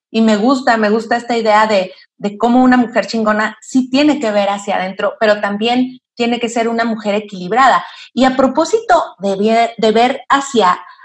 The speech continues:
hacia adentro, porque esto tiene mucho que ver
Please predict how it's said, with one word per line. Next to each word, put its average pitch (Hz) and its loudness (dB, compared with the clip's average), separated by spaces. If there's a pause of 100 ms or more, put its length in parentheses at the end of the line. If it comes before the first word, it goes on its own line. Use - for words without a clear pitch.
hacia 202 0
adentro, 220 2 (380)
porque 202 -2
esto 233 -2
tiene 247 2
mucho 226 0
que 226 -2
ver 190 -2